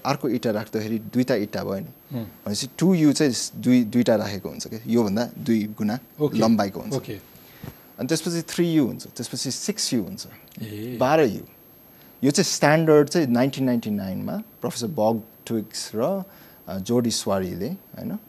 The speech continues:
Speaker 1: उहाँहरूले चाहिँ ल्याउनु भएको
Speaker 2: तर कुनै
Speaker 1: स्ट्यान्डर्ड हो।
Speaker 2: चरा जस्तो हुन्छ, कुनै पुतली जस्तो हुन्छ, कुनै विङ्स
Speaker 1: हो।
Speaker 2: जस्तो भएको हुन्छ,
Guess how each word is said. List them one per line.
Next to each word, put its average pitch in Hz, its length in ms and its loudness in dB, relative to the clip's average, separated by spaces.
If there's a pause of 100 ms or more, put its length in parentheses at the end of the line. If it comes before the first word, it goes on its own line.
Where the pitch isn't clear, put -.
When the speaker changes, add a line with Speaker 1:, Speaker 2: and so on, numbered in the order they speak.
(200)
Speaker 1:
उहाँहरूले 98 360 -6
चाहिँ 101 220 -6
ल्याउनु 95 260 -4
भएको 95 460 -4
Speaker 2:
तर - 140 -10
कुनै 226 80 8
Speaker 1:
स्ट्यान्डर्ड 233 360 8
हो। - 60 -10
Speaker 2:
चरा 185 380 6
जस्तो 180 300 0
हुन्छ, 143 180 0
कुनै 170 260 0
पुतली 175 380 0
जस्तो 160 300 0
हुन्छ, 127 180 -2
कुनै 160 300 0
विङ्स 175 320 2
Speaker 1:
हो। 170 60 0
Speaker 2:
जस्तो 170 160 -4
भएको 147 300 -2
हुन्छ, 135 160 -4